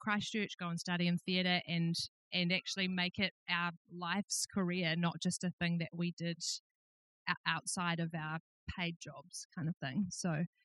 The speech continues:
but I think as a really young kid, I was like, "This is what I wanna do for my life." I just didn't know that it would be my career as well.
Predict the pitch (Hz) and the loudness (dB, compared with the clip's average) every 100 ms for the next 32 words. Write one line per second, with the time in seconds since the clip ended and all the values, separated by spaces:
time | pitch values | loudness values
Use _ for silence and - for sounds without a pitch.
0 | _ - 220 233 233 214 196 190 185 175 | _ 6 6 8 6 4 2 0 2 4
1 | 170 170 - 165 156 156 165 160 - 180 | 4 2 0 -4 -2 -4 -4 -8 -6 -6
2 | - 175 175 175 170 170 165 170 - 165 | -4 0 2 4 4 4 2 0 -2 0
3 | 165 160 160 _ _ _ _ 185 165 156 | 2 0 -2 _ _ _ _ 0 0 0
4 | 165 151 202 - - 175 170 - 165 143 | -2 0 0 -2 -4 0 0 0 -6 -2
5 | 165 160 160 143 175 - 165 160 147 156 | -4 -4 -8 -10 -12 -6 -4 -2 -4 -8
6 | _ - - 170 165 147 151 160 135 - | _ -2 0 0 -2 -4 -8 -8 -8 -8